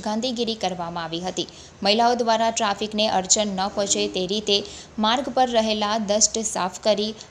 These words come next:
બમ્પર પર કલર કામ કરવામાં આવ્યું હતું અને આ અંગે યોગ બોર્ડના હેનીબેન ચૌહાણ દ્વારા આક્ષેપ કરવામાં આવ્યા હતા કે નગર સેવા સદન દ્વારા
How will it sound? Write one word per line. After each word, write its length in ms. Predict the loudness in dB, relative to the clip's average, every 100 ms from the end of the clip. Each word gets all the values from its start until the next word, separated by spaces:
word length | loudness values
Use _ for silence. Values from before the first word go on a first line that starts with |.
| 2
બમ્પર 420 | 2 2 0 0
પર 260 | 2 2 2
કલર 380 | 0 0 -2
કામ 280 | -2 -4 -4
કરવામાં 500 | -2 -4 -4 -4 -2
આવ્યું 320 | -2 -4 -4
હતું 180 | -4 -6 -10 -16 -20 -4
અને 160 | 2 2
આ 160 | 4 0
અંગે 360 | 2 0 0 -6 -4
યોગ 240 | 4 6 6
બોર્ડના 520 | 2 2 2 0 -2 -4 -2
હેનીબેન 520 | 0 0 0 0 2
ચૌહાણ 420 | 2 2 0 -2
દ્વારા 400 | 2 2 2 -2 -6 -8 -4
આક્ષેપ 520 | -2 -2 -2 0 2
કરવામાં 480 | 2 2 0 0 0
આવ્યા 200 | 0 0
હતા 280 | 0 0
કે 160 | -2 -2
નગર 320 | -2 2 2
સેવા 380 | 2 -2 0 -2
સદન 360 | 0 -2 -2 -2
દ્વારા 400 | 0 0 0